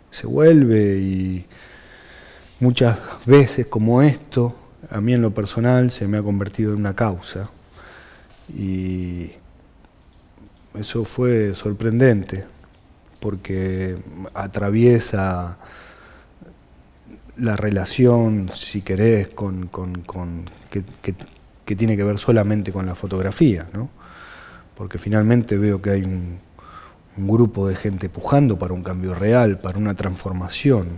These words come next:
un montón de disciplinas que en alianza van empujando. Entonces,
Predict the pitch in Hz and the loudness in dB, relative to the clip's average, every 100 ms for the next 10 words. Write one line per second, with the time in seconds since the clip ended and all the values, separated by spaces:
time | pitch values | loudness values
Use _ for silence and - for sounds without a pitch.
0 | 98 101 101 104 123 104 92 - 98 127 | -4 -2 0 0 2 2 -2 -6 -2 4
1 | 147 131 92 - - - - - - 98 | 4 4 0 -6 -18 -20 -20 -12 -4 0
2 | 98 107 139 135 107 - 90 101 104 101 | 4 6 8 8 2 -4 -6 -4 -4 -6
3 | - - - - - - _ _ - - | -12 -20 -20 -20 -20 -20 _ _ -20 -20
4 | - 113 98 101 - 139 113 87 85 - | -10 -6 -4 -4 2 4 4 0 -8 -14
5 | - - - - 104 127 - 117 - | -20 -20 -20 -16 -6 -2 2 2 0